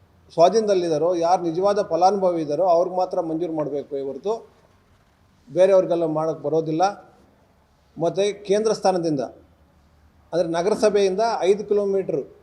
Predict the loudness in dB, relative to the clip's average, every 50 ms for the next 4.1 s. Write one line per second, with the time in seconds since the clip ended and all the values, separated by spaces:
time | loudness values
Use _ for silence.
0 | _ _ -2 0 0 2 2 2 4 4 4 4 2 2 2 2 2 0 -4 -8
1 | -16 -20 -20 _ _ _ _ _ _ _ _ _ _ _ _ _ _ _ -2 0
2 | 2 2 2 2 2 0 0 2 0 0 0 0 0 0 0 -2 -6 -12 -20 -20
3 | _ _ _ -6 -2 0 0 0 2 0 -2 -2 -2 -2 -2 -4 -2 -2 -4 -4
4 | -4